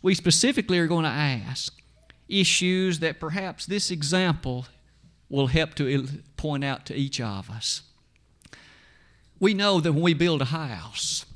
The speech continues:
it is necessary for that foundation to be strong and sturdy. After all, it does little good in the long term of matters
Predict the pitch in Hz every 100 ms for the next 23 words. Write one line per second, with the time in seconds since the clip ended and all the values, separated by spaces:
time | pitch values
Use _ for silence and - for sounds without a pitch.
0 | - _ - _ _ - 208 175 170 202
1 | 240 - 214 - 208 208 208 - 175 165
2 | - 190 185 175 190 180 - 151 156 151
3 | - 175 175 180 165 147 139 - 185 175
4 | 151 120 101 _ _ _ _ - 254 -
5 | 226 247 220 190 208 214 220 175 202 254
6 | 240 170 196 233 156 127 151 143 156 185
7 | 180 165 190 220 185 139 185 220 196 175
8 | 160